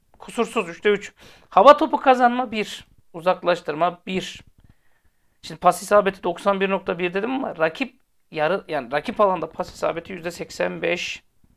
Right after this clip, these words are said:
ve Zayt da gecenin kahramanlarından. Şimdi ilk gol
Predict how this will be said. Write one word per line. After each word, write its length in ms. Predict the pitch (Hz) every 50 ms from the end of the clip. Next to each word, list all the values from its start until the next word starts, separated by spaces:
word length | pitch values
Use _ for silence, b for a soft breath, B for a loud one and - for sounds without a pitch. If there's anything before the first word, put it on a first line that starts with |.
| _ _ _ _ _ _ -
ve 280 | - 156 151 - - -
Zayt 480 | 143 147 143 143 143 143 - - - -
da 300 | 156 160 175 180 190 - _ _ _ _ _ _ _ -
gecenin 340 | - 151 143 147 139 160 165
kahramanlarından. 840 | 160 - 156 156 151 143 143 143 139 139 135 131 139 170 196 190 B B B B B
Şimdi 520 | B - - 233 226 214 202 196 - - _ _ _ _ _ _ _ _ _ _ - _ _ _ _ _ _ _ _ - - _ -
ilk 240 | - - 196 190 -
gol 180 | - 190 196